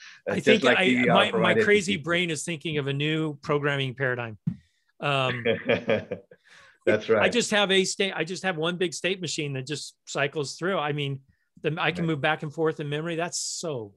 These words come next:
Speaker 2: that's so cool.
Speaker 1: Right, right. So the genomics is just the first example of this. There are probably other workloads that can benefit from this.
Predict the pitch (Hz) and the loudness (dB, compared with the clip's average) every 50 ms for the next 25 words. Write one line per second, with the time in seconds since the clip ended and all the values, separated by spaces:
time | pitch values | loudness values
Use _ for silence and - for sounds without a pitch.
0 | _ - 185 156 135 - - - 120 113 110 _ - 110 95 85 _ _ - 92 | _ -12 -10 -10 -8 -8 -10 -10 -10 -12 -14 _ -18 -18 -18 -18 _ _ -4 -2
1 | 90 87 85 - - - 90 92 87 78 78 - - - - - - 147 139 135 | -2 -2 -2 -6 -8 -6 -4 -2 -2 -2 -4 -8 -14 -20 -10 0 4 6 6 6
2 | 131 - - - - - _ _ _ - 127 139 - - 135 127 143 175 185 196 | 6 4 0 -10 -18 -20 _ _ _ -4 -4 -2 0 2 4 4 6 6 6 4
3 | 202 202 - 175 147 - - 147 143 - - 147 139 - - 143 139 131 - 131 | 4 4 4 2 4 6 6 4 6 6 6 4 6 6 6 6 6 6 4 0
4 | 104 98 98 110 110 117 117 113 113 101 98 95 90 98 90 87 - 110 107 95 | -2 0 2 2 2 2 2 2 2 2 2 2 0 -2 -2 0 2 2 2 2
5 | - 123 120 123 117 117 110 - 120 123 120 113 104 92 90 87 - - - - | 2 2 2 4 4 2 0 2 0 2 4 4 4 4 2 0 -2 -14 -12 -4
6 | - 104 110 107 - 104 104 101 87 104 95 - - 95 87 - 98 98 101 101 | 2 2 2 2 2 2 2 2 2 -2 -2 0 -2 -2 -2 -2 -4 -4 -4 -4
7 | 101 107 95 92 104 104 101 101 110 113 117 117 | -4 -4 -4 -2 -2 -2 0 2 2 2 2 0